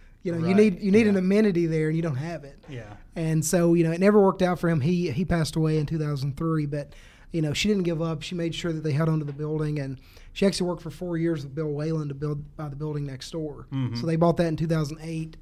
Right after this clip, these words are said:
Speaker 1: They kinda combined those two buildings into one. That's where Bear Nose is now. That's where Whiskey Row Lofts
Speaker 2: Right.
Speaker 1: is. And so that's sort of got things started, and it just sort of kinda went from there. O'Shea's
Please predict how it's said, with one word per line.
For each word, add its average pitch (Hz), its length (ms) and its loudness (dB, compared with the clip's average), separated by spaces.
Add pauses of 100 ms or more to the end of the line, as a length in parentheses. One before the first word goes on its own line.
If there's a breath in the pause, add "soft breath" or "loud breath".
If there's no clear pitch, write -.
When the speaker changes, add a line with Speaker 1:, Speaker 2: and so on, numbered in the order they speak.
Speaker 1:
They 151 140 -10
kinda 170 280 -6
combined 165 400 -2
those 160 140 -2
two 175 120 -4
buildings 156 380 -2
into 151 160 -6
one. 156 440 -6 (460 soft breath)
That's 160 160 -2
where 160 100 0
Bear 151 200 0
Nose 151 240 -2
is 151 180 -4
now. 147 200 -6
That's 143 180 -8
where 151 80 -8
Whiskey 143 300 -8
Row 131 160 -6
Lofts 131 320 -8
Speaker 2:
Right. 139 140 -6
Speaker 1:
is. 135 80 -8
And 143 140 -12 (320 soft breath)
so - 140 0
that's 214 240 8
sort 190 320 0
of 156 40 -4
got 160 180 0
things 156 260 -2
started, 156 440 0
and 147 140 -6
it 147 60 -8
just 165 200 -6
sort 165 200 -2
of 156 100 -8
kinda 147 240 -8 (640 soft breath)
went 170 120 -2
from 151 200 -4
there. 147 380 -4
O'Shea's 170 680 -2